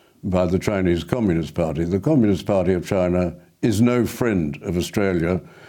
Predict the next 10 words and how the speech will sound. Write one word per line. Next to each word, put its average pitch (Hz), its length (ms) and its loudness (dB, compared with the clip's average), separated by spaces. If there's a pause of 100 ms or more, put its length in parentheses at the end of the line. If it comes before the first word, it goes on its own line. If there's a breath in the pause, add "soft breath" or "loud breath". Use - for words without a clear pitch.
(180 loud breath)
and 92 200 2
they 92 140 2
have 92 260 2
since - 380 -2
demonstrated 95 920 0
that 95 240 -2
and 82 260 -2
demonstrated 98 720 0
it 95 200 0
fully. 95 440 0